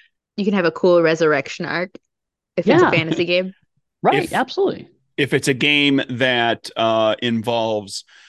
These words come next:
Speaker 3: cloning or life model
Speaker 1: Mm-hmm.
Speaker 3: decoys or anything like
Speaker 2: Yeah.
Speaker 3: that, you can just talk to the player and be like, "Hey, what say your character was a, uh,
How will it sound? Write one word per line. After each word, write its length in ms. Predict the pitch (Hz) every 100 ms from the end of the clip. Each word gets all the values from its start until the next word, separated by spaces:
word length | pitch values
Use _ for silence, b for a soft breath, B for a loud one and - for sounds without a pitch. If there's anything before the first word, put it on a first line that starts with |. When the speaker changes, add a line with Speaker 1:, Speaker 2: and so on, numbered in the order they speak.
| b b b _
Speaker 3:
cloning 1120 | - - 170 185 185 185 180 165 160 160 156 -
or 320 | 127 120 117
life 420 | 117 120 135 147
model 300 | 160 135 131
Speaker 1:
Mm-hmm. 60 | 147
Speaker 3:
decoys 680 | 131 - 147 127 127 123
or 100 | 123
anything 680 | 113 113 - 131 - 120 110
like 160 | 104 98
Speaker 2:
Yeah. 100 | 123
Speaker 3:
that, 200 | 127 -
you 100 | 120
can 120 | 123
just 180 | 110 -
talk 220 | 127 -
to 60 |
the 60 | 110
player 240 | - 120
and 120 | 117 104
be 100 | 107
like, 240 | 98 92
"Hey, 220 | - 113
what 260 | 90 104 -
say 160 | -
your 220 | 117 104 101
character 520 | - 113 113 110 98
was 300 | 98 95 -
a, 280 | 104 90 90
uh, 300 | 76 90 78